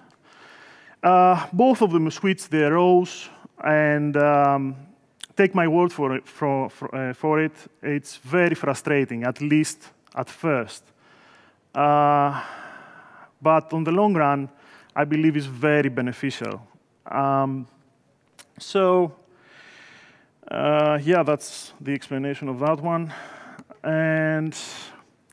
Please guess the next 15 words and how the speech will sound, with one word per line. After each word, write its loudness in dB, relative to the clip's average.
why 4
are 6
there -2
so 0
many 0
talks -6
about -2
empathy -8
the -6
last -2
few -8
years? -6
Um, -6
yeah, -4
that's -6